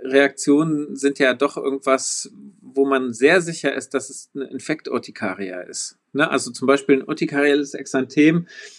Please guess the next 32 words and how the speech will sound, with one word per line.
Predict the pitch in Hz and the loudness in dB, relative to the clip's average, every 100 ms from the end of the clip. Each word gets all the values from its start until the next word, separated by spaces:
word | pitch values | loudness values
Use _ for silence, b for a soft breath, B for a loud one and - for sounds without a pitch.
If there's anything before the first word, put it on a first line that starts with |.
| B | B
bei | 135 135 139 | 2 2 0
einem | 127 131 131 135 | -4 -6 -8 -8
Kind, | 156 175 | -8 -8
was | 143 135 | -10 -10
mit | 143 | -10
einer | 131 | -10
Pneumonie | - 143 139 139 151 180 | -8 -4 -2 -2 -2 0
da | 127 | 2
liegt. | 139 170 - | 0 -4 -4
Wir | 135 | -6
haben | 147 | -6
im | 139 | -6
Moment | 135 135 | -4 -6
so | 151 | -6
viele | 170 175 170 | -10 -6 -4
Mykoplasmenpneumonien, | 151 - - 165 - 131 - 127 113 117 113 127 | -4 -6 -8 -10 -4 -6 -2 -2 0 -2 -4 -6
das | 135 - | -6 -8
ist | - | -10
unfassbar. | 160 - 160 - 107 104 117 B B B B | -10 -10 -12 -4 0 0 -2 B B B B
Und | 135 127 | 0 2
die | 135 | 2
haben | 139 | 0
fast | 131 - - | -4 -6 0
alle | 147 208 107 | 6 6 6
irgendwann | - 113 107 113 107 | 0 -4 -2 -2 0
mal | 101 95 | -4 -6
eine | 101 98 | -8 -10
Infekturtikaria. | - - - 92 92 110 - 90 92 | -12 -12 -12 -12 -14 -16 -14 -14 -8
Mykoplasmen | 120 135 - 147 147 143 | -6 -4 -4 -4 -2 -2
machen | 170 202 | 0 0
das | 92 - | -2 -4
halt | 85 147 - | -8 -10 -12